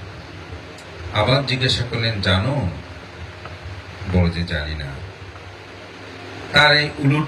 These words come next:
পালট উত্তর তৎমুহূর্তে সভা স্তম-, সভাকে স্তম্ভিত করল। সবাই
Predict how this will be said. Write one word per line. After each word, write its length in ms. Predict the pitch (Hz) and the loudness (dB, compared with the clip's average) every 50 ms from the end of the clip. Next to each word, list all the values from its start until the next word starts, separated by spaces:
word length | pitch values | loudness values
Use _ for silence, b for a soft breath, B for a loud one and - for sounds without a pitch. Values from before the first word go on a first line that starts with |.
| - - | 2 4
পালট 280 | - 135 135 131 131 - - | 4 6 6 6 4 2 0
উত্তর 520 | - 117 - - - - 110 101 90 90 92 92 - - - - - - - - - - | -4 -4 -4 -4 0 2 4 6 6 6 4 2 -2 -8 -12 -12 -14 -14 -16 -16 -16 2
তৎমুহূর্তে 720 | - 107 107 104 98 - 113 110 117 117 113 - - 120 110 | 6 6 6 6 4 0 0 0 0 0 0 0 0 2 2
সভা 380 | - 101 104 98 95 101 101 | 2 4 4 6 6 6 6
স্তম-, 460 | 98 - - - - 98 101 101 101 - - - - - | 4 2 0 0 0 2 2 2 0 -4 -8 -12 -8 -6
সভাকে 560 | - - - 107 104 101 98 98 98 101 95 | -6 0 4 4 6 6 6 4 4 2 2
স্তম্ভিত 500 | 95 - - - 101 101 101 92 92 95 92 87 | 2 2 0 0 0 0 2 0 2 4 2 4
করল। 240 | 85 85 80 80 80 82 101 139 170 - - - - - - - - - - - - - - - - - - - - - - - - - - - - | 4 4 4 4 4 4 4 4 2 -2 -4 -10 -14 -14 -14 -16 -14 -14 -14 -14 -14 -14 -14 -14 -14 -14 -16 -16 -16 -14 -14 -14 -12 -12 -10 -8 -4
সবাই 600 | - - - 143 139 143 143 143 143 139 139 139 | 0 4 6 8 8 8 8 8 8 6 6 4